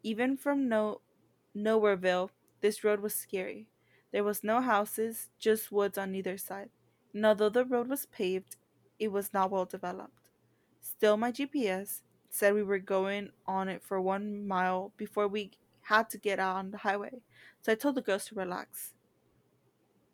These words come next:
I was tough to, it was tough to see through the rain and fog, so I had to go slowly. This wasn't fun. I noticed there was a creepy pond to our right,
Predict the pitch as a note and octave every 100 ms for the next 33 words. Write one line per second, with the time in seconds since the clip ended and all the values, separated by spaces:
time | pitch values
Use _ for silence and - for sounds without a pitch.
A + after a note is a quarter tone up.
0 | _ A#3 A3+ C4+ - C#4 C4 - C4+ -
1 | _ _ _ _ - C#4 D#4 - C#4 D4
2 | C#4+ B3 A#3 - A#3 A3+ A3 - _ G#3
3 | G3+ G3+ - F3 G#3 - - - G#3 G#3
4 | A3+ A3+ - A#3+ G3 G3+ - F3+ G3 G#3+
5 | A3 _ _ _ _ _ _ _ _ _
6 | B3 B3+ G#3+ G3 F#3 - - A3 - _
7 | _ - G#3+ G#3 G#3 A3 G#3 G#3 G#3+ G#3
8 | - - A#3+ A#3 C4 - G#3+ G#3 G#3+ -
9 | A#3 A3+ A#3+ G#3 F#3 G3